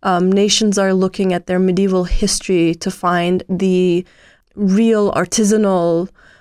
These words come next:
unblemished artisanal hand in production. And, and m-, the medieval era for most of the nations wins the debate. And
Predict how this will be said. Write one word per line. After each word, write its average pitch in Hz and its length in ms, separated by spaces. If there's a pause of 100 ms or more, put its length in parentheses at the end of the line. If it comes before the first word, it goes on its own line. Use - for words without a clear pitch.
(140)
unblemished 208 1040
artisanal 196 640
hand 185 560
in 185 100
production. 170 600 (720)
And, 180 380
and 180 320 (200)
m-, 196 340
the 202 180
medieval 208 480
era 185 340
for 196 380 (160)
most 262 260
of 226 80
the 202 100
nations 190 640 (200)
wins 180 420
the 175 80
debate. 170 420 (920)
And 202 200